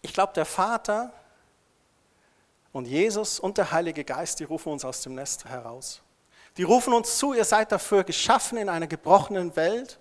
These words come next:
voller Konflikte und Herausforderungen zu leben. Und ihr seid auch bereit zu fliegen, los geht's. Ich hab nach so einem Video gesucht, weil ich hab mal was im Fernsehen gesehen, das war total lustig,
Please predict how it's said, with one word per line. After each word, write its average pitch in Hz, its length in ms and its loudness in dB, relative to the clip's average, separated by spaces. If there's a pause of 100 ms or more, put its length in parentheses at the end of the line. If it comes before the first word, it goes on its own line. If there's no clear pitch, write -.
(440)
voller 151 300 -2
Konflikte 185 760 -4
und 165 100 -6
Herausforderungen 170 1080 0 (800)
zu - 220 -4
leben. 127 440 -8 (760)
Und 180 100 0
ihr 202 100 6
seid 214 220 6
auch 196 140 4
bereit 196 540 2
zu 170 140 -4
fliegen, 190 540 -8 (480)
los 170 260 2
geht's. - 400 -10 (2250)
Ich - 180 -8
hab 220 140 -4
nach 202 140 0
so - 120 0
einem 165 120 -6
Video 220 240 -4
gesucht, 170 340 -4
weil 165 80 0
ich 160 120 -8
hab 196 80 -2
mal 190 120 0
was 170 140 -4
im 160 80 -8
Fernsehen 190 400 -2
gesehen, 156 260 -6
das 165 140 -8
war 165 100 -4
total 151 320 -4
lustig, 180 540 -6